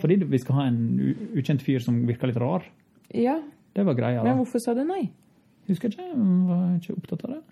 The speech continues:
Speaker 1: Jeg angrer nå, da. Tenk hvis jeg hadde liksom gått på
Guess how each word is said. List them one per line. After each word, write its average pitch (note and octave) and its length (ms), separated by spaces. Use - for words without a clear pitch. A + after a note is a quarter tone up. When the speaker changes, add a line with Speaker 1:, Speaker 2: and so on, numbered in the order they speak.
Speaker 1:
Jeg G#3 100
angrer A#3 260
nå, A#3 180
da. D#3+ 120
Tenk A#3 180
hvis G#3+ 100
jeg G3 80
hadde F#3+ 100
liksom F3 320
gått - 280
på D#3 120